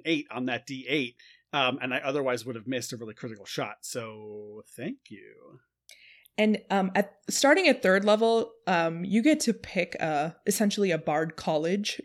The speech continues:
Speaker 2: that you go to. So College of Lore or College of Valor. What this means is that you kind of pick your specialty as a bard. And because you have a particular specialty,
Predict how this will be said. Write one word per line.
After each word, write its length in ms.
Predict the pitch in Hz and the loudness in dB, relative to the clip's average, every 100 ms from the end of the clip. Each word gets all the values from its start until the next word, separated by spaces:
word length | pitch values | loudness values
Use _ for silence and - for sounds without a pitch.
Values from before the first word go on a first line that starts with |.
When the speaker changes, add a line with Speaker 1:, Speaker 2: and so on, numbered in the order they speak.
| - | -4
Speaker 2:
that 180 | 185 | -2
you 80 | 185 | -2
go 160 | 180 165 | 0 0
to. 220 | 165 208 208 | 0 -2 0
So 180 | 190 | -2
College 340 | 175 185 175 170 | 0 0 0 0
of 140 | 185 | -2
Lore 500 | 240 262 254 240 233 | 4 6 6 4 2
or 160 | 185 180 | 2 0
College 360 | - 165 165 190 | -2 -4 -2 -2
of 80 | |
Valor. 480 | 196 226 226 214 214 - - - - | 4 4 4 4 2 0 -12 -14 4
What 140 | 262 262 | 6 8
this 180 | 330 | 6
means 320 | 247 247 247 208 | 6 8 8 8
is 220 | 190 185 | 6 4
that 160 | 180 | 4
you 100 | 202 | 2
kind 200 | 196 247 | 2 4
of 160 | 254 - | 4 4
pick 240 | - 254 208 | 0 0 0
your 160 | 165 | -2
specialty 760 | - - 165 - 240 - 277 285 | -2 0 2 4 4 4 4 6
as 160 | 269 | 6
a 60 | 254 | 6
bard. 500 | 254 247 262 302 320 - - - | 6 6 4 4 0 -8 -16 -4
And 220 | - 202 | 4 4
because 400 | 190 202 226 208 | 4 4 6 6
you 120 | 208 202 | 6 4
have 180 | 202 | 4
a 40 | 214 | 2
particular 520 | - 254 269 254 254 | 2 2 2 2 0
specialty, 720 | 254 247 240 262 254 254 262 | 2 0 0 0 0 -2 -2